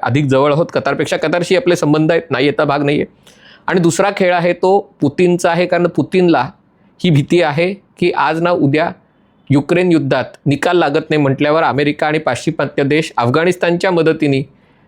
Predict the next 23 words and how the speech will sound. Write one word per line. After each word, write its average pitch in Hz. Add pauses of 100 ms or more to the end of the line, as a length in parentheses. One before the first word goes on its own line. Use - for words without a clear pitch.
रशियाच्या 160
दक्षिण 165
भागातून 170
रश-, 143
म्हणजे 143 (920)
मध्ये 143 (220)
मध्य 139
आशियाई 165
देश 165
आहेत, 165 (640)
कझाकस्तान, 147
उझबेकिस्तान, 139
तुर्कमेनिस्तान, 139
ताजिकिस्तान, 135 (840)
किर्गिझिस्तान, 139
हे 151
सगळे 156
मध्ये 156
आहेत, 151 (120)
पण 160 (100)
अफगाणिस्तानचा 170
वापर 190
करून 196